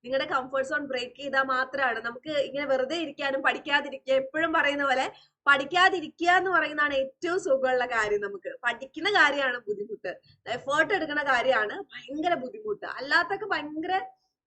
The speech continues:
ഈസിയാണ്, കുറച്ച് സുഖമുള്ള കാര്യമാണ്. അപ്പൊ നിങ്ങൾ ആ ഒരു കാര്യം കൃത്യമായിട്ട് മനസ്സിലാക്കണം കേട്ടോ. എന്നിട്ട് നല്ല രീതിയിൽ പഠിച്ചു തുടങ്ങുക. ആ, ഇതില് ജോയിൻ ചെയ്യാൻ താല്പര്യമുള്ളവര് ഇതില് ജോയിൻ ചെയ്യുക.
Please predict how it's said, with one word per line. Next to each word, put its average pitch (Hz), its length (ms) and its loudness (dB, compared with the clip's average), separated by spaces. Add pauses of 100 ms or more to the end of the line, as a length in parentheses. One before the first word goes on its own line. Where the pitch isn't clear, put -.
ഈസിയാണ്, 277 920 -2
കുറച്ച് 285 300 -8
സുഖമുള്ള 302 520 -2
കാര്യമാണ്. 240 560 -2 (440)
അപ്പൊ 294 100 -6
നിങ്ങൾ 320 240 0
ആ 302 460 6
ഒരു 415 140 2
കാര്യം 311 400 0
കൃത്യമായിട്ട് 262 720 -2 (120)
മനസ്സിലാക്കണം 208 720 -6
കേട്ടോ. 175 320 -4 (220)
എന്നിട്ട് 269 500 -2 (140)
നല്ല 302 300 0
രീതിയിൽ 269 680 -4 (160)
പഠിച്ചു 311 320 -4
തുടങ്ങുക. 247 640 -4 (360)
ആ, - 80 -4
ഇതില് 285 320 -4
ജോയിൻ 269 300 2
ചെയ്യാൻ 269 220 -2
താല്പര്യമുള്ളവര് 226 960 -2
ഇതില് 254 240 -6
ജോയിൻ 214 400 -2
ചെയ്യുക. 196 500 -4